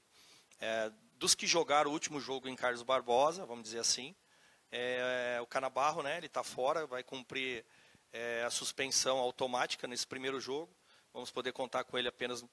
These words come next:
pro segundo jogo. Então, ele não faz parte, né? Fora os outros jogadores que já estão afastados por algum tipo, algum tempo, por problemas familiares, ou por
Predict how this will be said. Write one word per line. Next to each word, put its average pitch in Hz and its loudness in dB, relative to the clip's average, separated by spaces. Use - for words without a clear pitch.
pro 127 -10
segundo 123 -6
jogo. 139 -4
Então, 131 -2
ele 135 -2
não 151 0
faz 160 2
parte, 110 0
né? 120 -4
Fora 202 4
os 170 0
outros 160 0
jogadores 147 -2
que - -8
já 123 -2
estão 127 -4
afastados 120 -2
por 123 -4
algum 120 -6
tipo, - -4
algum 123 -4
tempo, 175 -2
por 123 -4
problemas 113 -4
familiares, 123 -4
ou 113 -6
por - -16